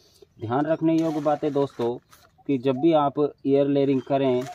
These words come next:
और जो आपकी complete हो जाए, जब आप उसको grow bag, poly bag या कहीं पर भी लगाएं तो ध्यान रखें ज़्यादातर आप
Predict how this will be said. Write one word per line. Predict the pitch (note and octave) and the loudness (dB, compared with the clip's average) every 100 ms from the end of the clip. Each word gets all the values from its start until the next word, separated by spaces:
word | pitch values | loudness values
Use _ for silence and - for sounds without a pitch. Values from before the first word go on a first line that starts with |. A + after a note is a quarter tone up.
| - - - - - - | -16 -18 -18 -20 -20 -8
और | B2 | -6
जो | A#2 B2 | -2 -2
आपकी | B2 - B2+ | -2 -4 -6
complete | C3 B2 C#3 D3 C3+ | -4 -4 -2 -4 -4
हो | C3+ | -6
जाए, | B2+ B2 A#2 | -2 -2 -2
जब | A#2+ A#2 | -4 -4
आप | A#2 - | -4 -4
उसको | A#2 - - A2+ G#2+ | -10 -8 -4 -2 -2
grow | A#2 B2 | -2 -2
bag, | A#2+ B2+ A#2 | -2 -2 -4
poly | A2 A#2+ A#2+ | -2 -2 0
bag | A#2+ B2 A#2+ A#2+ - _ _ | -2 -2 -4 -4 -8 _ _
या | A#2+ | -8
कहीं | A2+ A#2+ B2+ | -6 -4 -4
पर | C3 B2 | -6 -6
भी | B2+ | -4
लगाएं | B2 A#2 A#2 | -4 -4 -4
तो | A#2 G#2+ | -6 -8
ध्यान | A2 A#2+ B2 | -6 -8 -6
रखें | B2+ - A#2+ A#2+ | -10 -8 -8 -8
ज़्यादातर | G#2+ A#2+ A#2+ B2+ B2 G2 | -8 -6 -6 -6 -6 -4
आप | A2 | -6